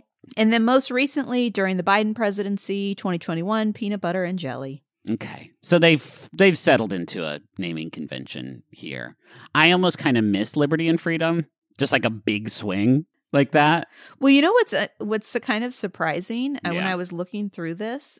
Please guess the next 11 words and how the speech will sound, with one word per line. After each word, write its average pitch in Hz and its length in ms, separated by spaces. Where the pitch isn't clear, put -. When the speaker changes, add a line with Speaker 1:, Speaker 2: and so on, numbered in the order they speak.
Speaker 1:
uh, 165 460
twenty 269 300
eleven 240 380
Obama 202 380
presidency, 170 580
there 196 200
was 233 580
another 240 300
turkey 160 320
named 147 200
Liberty. 147 440